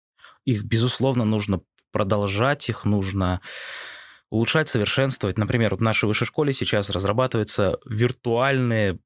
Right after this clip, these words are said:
виртуальная дисциплина безопасной жизнедеятельности. Э, идет программирование сейчас всех лабораторных установок, чтобы было видно, как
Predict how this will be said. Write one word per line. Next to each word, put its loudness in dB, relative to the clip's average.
виртуальная -2
дисциплина 0
безопасной 0
жизнедеятельности. -2
Э, 0
идет -2
программирование 2
сейчас -2
всех -2
лабораторных 0
установок, 0
чтобы -2
было 0
видно, 0
как -4